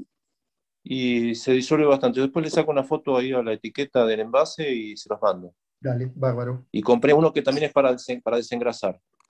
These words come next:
Speaker 2: Excelente.
Speaker 1: Para desengrasar toda la sentina y demás, y me hice una bombita para trasvasarlo después a un, a un bidón.
Speaker 2: Ok, perfecto. Bueno, lo que decíamos de respecto a las algas, por último,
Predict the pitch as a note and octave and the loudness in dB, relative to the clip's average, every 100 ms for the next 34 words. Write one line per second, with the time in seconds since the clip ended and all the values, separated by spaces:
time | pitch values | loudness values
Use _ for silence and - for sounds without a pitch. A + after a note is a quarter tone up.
0 | _ _ _ C3 C#3 C3+ G#2 G2 G2 G2 | _ _ _ -10 -4 -2 -2 -2 -6 -2
1 | - - A#2+ G#2+ - G#2 G#2 C3 B2+ B2 | -2 2 2 2 0 -6 -4 -2 0 2
2 | A2+ A2 A2+ C3+ D#3 D#3+ - G2 G2 F#2 | 2 2 2 2 2 -2 -12 -10 -8 -10
3 | _ - G#2 A#2 A2 A2+ A2 A2+ A#2 C3 | _ -2 4 4 4 6 6 6 4 4
4 | C#3 C3+ - G2+ F#2+ F#2+ F#2+ - G2+ G2+ | 4 2 0 0 0 0 -2 -4 -6 -6
5 | - A2+ A2 G2 F#2+ G#2 G#2 G2 G2 G2 | 0 0 2 0 -2 -4 -4 -4 -6 -14
6 | F#2+ F#2 F2 _ _ _ G#2 G#2 A2+ G#2+ | -18 -18 -20 _ _ _ -4 0 2 2
7 | E2+ _ _ _ _ - C#3 B2 A#2+ - | -2 _ _ _ _ -8 -8 -6 -10 -8
8 | C3 B2+ B2 B2+ B2+ - _ _ _ _ | -10 -8 -10 -10 -16 -18 _ _ _ _
9 | _ _ _ _ _ _ _ _ E3 E3+ | _ _ _ _ _ _ _ _ 2 4
10 | D#3+ D3 E3+ E3+ G3+ F#3 F3 E3+ E3 D#3 | 4 4 4 4 2 2 4 4 4 2
11 | D#3+ F#3 E3+ E3+ D#3+ G3+ G3+ G3 G3 - | -2 -4 0 0 0 -2 -2 0 -4 -6
12 | - D#3+ F#3 E3+ F3+ G3 G#3 | -6 -4 -2 -2 -2 -2 -4